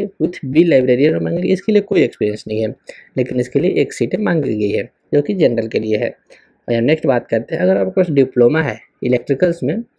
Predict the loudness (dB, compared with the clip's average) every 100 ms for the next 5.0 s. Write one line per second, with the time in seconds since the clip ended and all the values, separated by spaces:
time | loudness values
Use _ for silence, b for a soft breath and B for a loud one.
0 | _ -4 -4 -2 -4 -2 -2 0 -2 -4
1 | -6 -4 -4 -4 -6 -2 -2 0 -4 B
2 | B B _ 0 2 0 -2 -2 -4 0
3 | 0 0 -2 -4 -4 0 4 6 6 4
4 | -2 -2 -2 -2 -2 -2 0 0 -2 -6